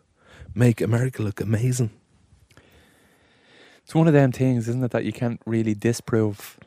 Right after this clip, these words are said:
Speaker 1: Mm-hmm. I just, I just like to believe that they did visit
Speaker 2: Yeah,
Speaker 1: the
Speaker 2: I d-, I
Speaker 1: moon.
Speaker 2: don't
Speaker 1: I
Speaker 2: think
Speaker 1: think,
Speaker 2: it's
Speaker 1: <laughs> like, there's no theory.
Speaker 2: I don't think it's that outlandish that you could fucking fly a rocket to the moon.
Speaker 1: What's the furthest planet away from Earth that we know of?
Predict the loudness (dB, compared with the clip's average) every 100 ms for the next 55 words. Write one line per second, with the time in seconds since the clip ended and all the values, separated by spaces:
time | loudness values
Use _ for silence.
0 | _ _ _ _ -14 -6 -4 -4 -8 _
1 | _ -20 -6 2 4 2 -2 0 2 2
2 | 0 -8 _ -6 -6 -4 -6 -2 -2 -2
3 | -6 -6 -8 -4 -4 -4 -6 -8 -14 -12
4 | -8 -4 0 2 2 4 4 4 4 4
5 | 4 2 0 0 0 0 2 0 0 -6
6 | -2 2 2 2 0 -2 -2 0 0 0
7 | 0 0 -2 0 -2 -2 -8 -10 -10 -8
8 | -10 -10 -6 -2 0 -2 -4 _ _ _
9 | _ -4 -2 0 -2 -2 -2 0 0 -2
10 | -4 _ _ _ _ -2 0 2 4 4
11 | 4 2 2 4 2 2 -2 -4 -6 -14
12 | _ _ _ _ -2 0 0 0 -2 -6